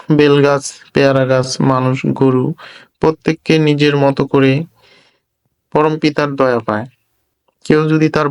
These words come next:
বৈশিষ্ট্য উল্লঙ্ঘন করে আর কিছু হতে চায়, তাতে পরম পিতা খুশি হন না। যাকে দিয়ে যে প্রয়োজন সিদ্ধ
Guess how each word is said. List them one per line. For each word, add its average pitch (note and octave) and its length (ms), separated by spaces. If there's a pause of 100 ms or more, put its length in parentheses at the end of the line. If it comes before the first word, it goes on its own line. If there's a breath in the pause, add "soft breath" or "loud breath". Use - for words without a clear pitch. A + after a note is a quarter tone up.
বৈশিষ্ট্য C#3 420
উল্লঙ্ঘন C#3+ 520
করে C#3 200
আর C3 160
কিছু C3+ 300
হতে C3+ 280
চায়, B2+ 280 (640 soft breath)
তাতে D3+ 200 (120)
পরম C#3+ 240
পিতা C#3 280
খুশি C#3 360
হন C3 220
না। A#2 100 (480)
যাকে C3+ 260
দিয়ে D3+ 240
যে C#3+ 180
প্রয়োজন C#3 420 (120)
সিদ্ধ C#3 220